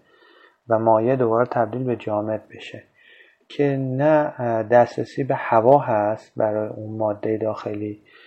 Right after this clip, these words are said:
و نه این ما-، قاب رو حرارت می‌دن و مسئله جامد شدن این مایع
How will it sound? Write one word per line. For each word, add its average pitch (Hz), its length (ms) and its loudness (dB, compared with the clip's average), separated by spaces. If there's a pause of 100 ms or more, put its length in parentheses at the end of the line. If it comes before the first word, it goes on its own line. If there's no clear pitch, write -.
(240)
و 120 360 4
نه 139 320 0
این 160 240 -4
ما-، 117 540 0
قاب 139 280 6
رو 160 80 2
حرارت 123 760 2
می‌دن 98 300 -6 (580)
و 117 160 0
مسئله 117 1120 0
جامد 117 440 0
شدن 110 480 -4
این 113 420 -10
مایع 113 680 -4